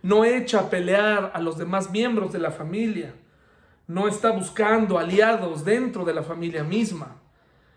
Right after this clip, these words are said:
Es aquel que analiza que sus palabras pueden tener repercusiones graves, que sus acciones, sus palabras pueden herir de manera profunda y separar a la familia por siempre. Así que, ¿eres pasivo-agresivo?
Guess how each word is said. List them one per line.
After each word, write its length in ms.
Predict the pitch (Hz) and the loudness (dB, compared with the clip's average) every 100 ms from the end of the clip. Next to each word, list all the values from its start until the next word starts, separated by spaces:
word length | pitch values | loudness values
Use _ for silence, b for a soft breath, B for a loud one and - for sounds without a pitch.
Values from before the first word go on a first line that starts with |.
| B B - | B B -8
Es 160 | 151 | -2
aquel 320 | 202 - 240 | -2 0 0
que 80 | 240 | 2
analiza 600 | 208 190 196 262 - 226 | 2 2 2 0 2 0
que 100 | 214 | 0
sus 260 | 202 339 339 | 0 0 2
palabras 600 | 240 208 214 220 190 165 | 2 4 4 4 2 -2
pueden 280 | 233 214 214 | 2 4 4
tener 240 | 196 202 | -2 0
repercusiones 800 | 190 180 156 170 - 208 190 156 | 0 0 -2 -4 -4 -4 -4 -2
graves, 680 | 175 190 151 - - - - b b b | 0 0 -2 -8 -16 -20 -20 b b b
que 140 | - 143 | -6 -4
sus 340 | - 320 - | -2 0 0
acciones, 600 | 190 - 185 165 156 160 | -2 -2 -2 -2 -2 -8
sus 320 | - 262 311 | -8 -4 -2
palabras 1080 | - 190 180 202 196 160 151 139 - - _ _ b b b b | 0 0 2 2 2 0 -6 -12 -20 -20 _ _ b b b b
pueden 300 | - 214 214 185 | 4 6 6 2
herir 320 | 170 226 196 | -2 0 0
de 80 | 170 | -4
manera 360 | 165 185 160 | -2 -2 -2
profunda 540 | 147 139 208 233 190 151 | -4 -6 -2 0 0 -4
y 60 | |
separar 460 | - 156 165 160 180 | -6 -8 -6 -2 0
a 60 | |
la 100 | 165 | -2
familia 520 | 151 156 160 175 165 151 | -4 -8 -10 -8 -10 -12
por 140 | 139 | -14
siempre. 540 | - 180 170 - - _ _ _ _ b b b b b b | -10 -8 -8 -12 -20 _ _ _ _ b b b b b b
Así 300 | 175 247 247 | -6 -4 0
que, 540 | 226 196 160 151 - - _ - | 4 4 2 -10 -18 -20 _ -2
¿eres 260 | 214 220 | 2 2
pasivo-agresivo? 1040 | 214 180 214 214 202 180 165 214 220 285 | 0 -4 -2 0 0 0 -4 -4 -4 -6